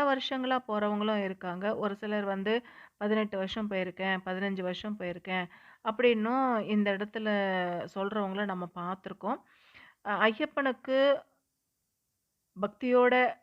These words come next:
நம்ம என்ன செஞ்சாலுமே, அதோட பலன் நமக்கு கிடைக்கும் அப்படிங்கிறது பக்தர்களுடைய அசைக்க முடியாத நம்பிக்கை. அதை தாங்கி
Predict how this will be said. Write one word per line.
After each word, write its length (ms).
நம்ம 300
என்ன 280
செஞ்சாலுமே, 600
அதோட 280
பலன் 320
நமக்கு 260
கிடைக்கும் 460
அப்படிங்கிறது 580
பக்தர்களுடைய 720
அசைக்க 380
முடியாத 460
நம்பிக்கை. 540
அதை 200
தாங்கி 440